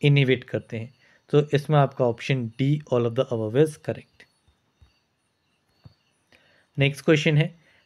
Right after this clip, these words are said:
dash is used as an adulterant of benzoin, benzoin का adulterant कौन सा है? So the adulterant of benzoin is colophony, so option B is correct। नेक्स्ट क्वेश्चन है, dash is used as a mosquito repellent,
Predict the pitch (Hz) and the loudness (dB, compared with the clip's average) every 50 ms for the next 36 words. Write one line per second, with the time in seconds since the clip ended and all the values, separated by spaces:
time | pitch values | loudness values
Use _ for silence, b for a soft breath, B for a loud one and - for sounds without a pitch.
0 | b b 135 135 143 160 - - 190 185 175 156 143 135 135 127 139 139 139 135 | b b 0 2 2 2 2 2 0 0 2 2 2 2 2 4 4 2 4 4
1 | 143 151 156 151 151 _ - 147 135 127 139 139 139 139 - 151 151 147 156 151 | 4 2 2 0 -4 _ -4 -2 0 2 2 2 2 2 2 2 2 4 2 2
2 | 147 127 127 123 117 110 113 113 117 110 _ _ b b b b b b b b | 0 0 -2 -2 -4 -4 -8 -10 -10 -12 _ _ b b b b b b b b
3 | b b 139 127 123 139 143 147 143 135 147 156 165 170 170 170 175 175 170 170 | b b -6 -2 0 2 4 4 4 4 4 4 4 2 0 2 4 4 4 4
4 | - 135 120 127 127 123 123 143 147 143 143 - 120 110 107 - - 110 107 131 | 0 0 2 2 2 2 2 2 0 0 0 -2 -6 -8 -8 -12 -14 -16 -16 -16
5 | - _ _ _ _ _ _ - - 123 120 131 - - 131 120 127 131 127 135 | -20 _ _ _ _ _ _ -10 -8 -6 -6 -6 -6 -4 -2 0 0 0 0 0
6 | 139 139 139 147 135 123 131 127 120 117 120 120 120 117 127 147 170 165 - b | -2 0 0 0 -2 -2 -2 -4 -4 -2 -2 -2 -2 0 0 -2 -2 -2 -6 b
7 | b b b b b b b b _ - 135 131 135 139 135 139 139 127 127 127 | b b b b b b b b _ 2 4 4 4 4 2 2 -2 -4 -2 -2
8 | 143 156 170 - - _ _ - - 139 127 120 - - - 147 143 147 - - | -4 -4 -6 -8 -18 _ _ -2 0 0 0 0 -2 -2 -2 -2 -2 -2 -4 -8
9 | 123 120 117 117 117 127 147 151 151 - - 120 113 117 120 _ _ - - - | -6 -4 -2 0 2 2 0 0 -4 -8 -8 -8 -8 -8 -14 _ _ -20 -20 -20
10 | _ _ _ _ _ _ _ _ _ _ _ _ _ _ b b b b b b | _ _ _ _ _ _ _ _ _ _ _ _ _ _ b b b b b b
11 | b b b b - 139 147 147 147 - - 170 156 - 175 160 156 170 185 185 | b b b b -2 -2 0 -2 -2 0 0 0 2 2 0 -2 -2 -2 -4 -6
12 | b b b b b b b b - 131 120 147 160 170 160 202 190 170 156 156 | b b b b b b b b -8 -2 0 2 2 2 2 0 0 2 2 2
13 | 151 151 147 147 139 131 123 139 139 135 131 131 135 139 143 - - 143 143 - | 2 2 4 4 2 2 2 0 0 0 0 0 -2 -2 -2 -2 -4 -2 2 4
14 | 143 143 131 123 117 - 127 113 117 - | 4 4 4 2 -2 -4 -8 -10 -12 -14